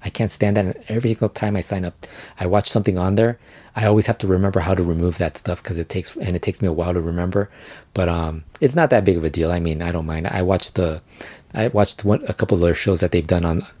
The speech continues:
the, the, I think I watched the, one of the Auto Lucha shows that they put on, up on there, like, just part of it on there. But then for the most part, it's, you know, I haven't had that many issues on that. And like I said, it's gonna be a fun show.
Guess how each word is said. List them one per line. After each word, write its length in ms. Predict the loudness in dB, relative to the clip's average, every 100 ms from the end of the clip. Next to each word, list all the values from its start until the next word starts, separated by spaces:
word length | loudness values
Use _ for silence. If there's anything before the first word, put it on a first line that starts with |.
| -20 _ -4
the, 240 | -2 0
the, 380 | -4 -6 -8 -10 _ -20 -20 -20 -14 -14 _ _ -2
I 80 | 0
think 180 | 2 2
I 60 |
watched 320 | 2 0 -2
the, 440 | -4 -2 -2 -6 -10 _ _ _ _ _ _ _ -4
one 140 | 2
of 80 | 4
the 160 | 4 2
Auto 220 | 0 0
Lucha 280 | 0 -2 -6
shows 220 | -4 -4
that 140 | -2
they 80 | -4
put 200 | -2 0
on, 140 | 0 -2
up 200 | -4 -2
on 140 | 0
there, 180 | 0 -2 -4 -8 -20 -14 -6
like, 240 | -6 -4
just 220 | -2 -2
part 240 | -2 -2 0
of 100 | 0
it 80 | 0
on 160 | 0
there. 240 | 0 -2 -4 -16 -20 -12
But 100 | -4
then 120 | 0 2
for 140 | 2
the 60 | 4
most 300 | 4 2 2
part, 160 | 0
it's, 340 | 0 -6 -12 -16 _ _ -10
you 60 | -6
know, 220 | -4 -4
I 120 | -2
haven't 200 | 0 0
had 180 | 0 0
that 100 | -2
many 240 | -2 -2 -4
issues 280 | -6 -10
on 140 | -8 -6
that. 200 | -8 -10 _ _ _ _ _ _ _ _ _ _ _ _ _ _
And 120 | 0 2
like 100 | 2
I 20 |
said, 140 | 2
it's 60 | 2
gonna 100 | 4
be 80 | 2
a 20 |
fun 200 | 0 -6
show. 260 | -6 -10